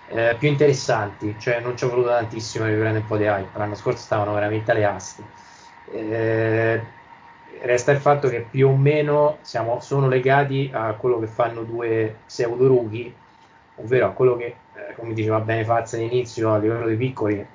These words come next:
sono un po' corti, cioè se Anthony Simmons diventa un giocatore N B A, mm,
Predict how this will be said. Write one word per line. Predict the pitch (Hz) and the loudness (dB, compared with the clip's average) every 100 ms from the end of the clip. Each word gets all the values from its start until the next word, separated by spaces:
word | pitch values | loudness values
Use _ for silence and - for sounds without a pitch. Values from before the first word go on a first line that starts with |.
| - | -14
sono | 107 107 | -8 -6
un | |
po' | 104 101 | -4 -2
corti, | 120 123 120 139 135 - - - _ _ | 2 2 2 2 0 -4 -20 -20 _ _
cioè | 101 | -2
se | 120 | 2
Anthony | 120 123 123 120 | 2 2 0 0
Simmons | 135 123 113 110 107 | 0 0 0 -2 -2
diventa | 110 113 113 | -2 -2 -2
un | 107 | -2
giocatore | 110 110 110 110 | 0 2 2 2
N | 107 | 2
B | 107 | 2
A, | 117 113 101 98 - 107 | 2 2 0 -4 -12 -12
mm, | 101 98 | -10 -10